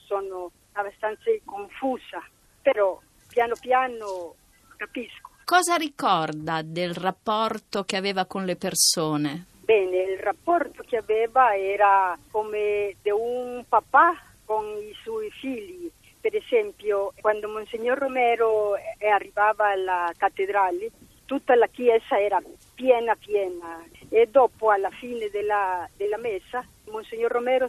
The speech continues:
Speaker 1: sempre accompagnava al popolo, accompagnava a tutti alla porta della cattedrale e lì si salutavano e dopo, eh, questo la gente lo ha apprezzato tanto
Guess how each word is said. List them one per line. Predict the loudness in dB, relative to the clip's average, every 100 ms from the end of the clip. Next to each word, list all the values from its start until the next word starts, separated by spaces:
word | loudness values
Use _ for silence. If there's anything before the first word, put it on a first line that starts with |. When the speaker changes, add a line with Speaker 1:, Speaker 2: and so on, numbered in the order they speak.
| 2
Speaker 1:
sempre | 2 2 0 -2 -2 -4
accompagnava | 0 0 0 2 2 6 6 4 0 -4
al | -4 -6 -4
popolo, | 4 4 2 -6 -6 -6 -10 _ _
accompagnava | -2 0 -2 -4 2 4 4 4 2 2 -2
a | 0 2 2 0 _
tutti | -8 -8 -10 -14 -10 -10 -8 -2
alla | -2 -2 -10 _
porta | 2 2 -2 -14 -14 -6
della | -2 -2
cattedrale | -4 -4 -6 -2 0 0 -2 -8
e | -6 -8 -4
lì | 0 0 0 _ -4
si | 0 0 0
salutavano | -6 -4 2 4 4 0 -2 -8 _
e | -14 -4
dopo, | -2 -2 _ -2 -2 -6 _ _ _
eh, | -6 0
questo | 2 2 0 -2
la | -2 0
gente | 2 2 0 -2 0
lo | 0 0 0
ha | 2 0
apprezzato | 0 -4 -18 -6 -4 -4 -12
tanto | 0 0 0 -10 -14